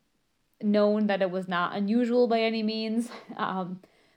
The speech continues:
but I said, "I have some concerns about those things, about what skills we're actually developing, and are we really targeting the ones that we wanna target?" So we were able to have this conversation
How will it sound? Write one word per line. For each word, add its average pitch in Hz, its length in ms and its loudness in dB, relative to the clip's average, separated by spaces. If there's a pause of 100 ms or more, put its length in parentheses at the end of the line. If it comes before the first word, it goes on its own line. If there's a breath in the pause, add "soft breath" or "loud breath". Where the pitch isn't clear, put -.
(100)
but 254 60 6
I 262 80 4
said, 262 160 0
"I 262 60 4
have 285 220 -4
some 277 180 -2
concerns 392 540 -2
about - 340 -4
those - 260 -6
things, - 480 -6
about 214 240 0
what 214 220 0
skills 247 380 0
we're 240 60 -2
actually 208 440 -4
developing, 190 680 0
and 185 100 -4
are 196 160 0
we 196 180 -4
really 214 380 -2
targeting 190 420 -4
the 175 80 -6
ones 165 220 -6
that - 80 -8
we 113 80 -8
wanna - 220 -6
target?" - 400 -8
So 214 80 -6
we 208 80 0
were 208 60 0
able 240 200 -2
to 254 80 -4
have 220 240 -4
this 208 140 -8
conversation 190 800 -4